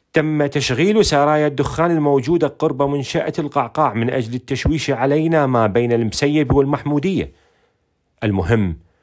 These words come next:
وصلنا إلى مفاعل وتم السحب إلى الأعلى والتصويب مع تشغيل منظومات التشويش الخاصة بطائراتنا،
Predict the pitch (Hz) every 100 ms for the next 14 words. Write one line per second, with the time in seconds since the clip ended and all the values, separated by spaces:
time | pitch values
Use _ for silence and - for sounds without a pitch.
0 | _ _ 107 107 135 131 117 117 110 104
1 | 101 - 120 123 131 135 _ _ _ -
2 | 113 - 160 165 170 - 156 143 139 147
3 | 147 147 135 98 82 - _ _ _ _
4 | 95 123 - - 131 - 113 135 196 202
5 | 190 143 117 120 113 98 127 151 170 151
6 | 131 107 117 120 151 170 170 - 131 -
7 | 135 143 135 117 - 135 160 - 147 139
8 | 131 170 160 147 143 120 104 85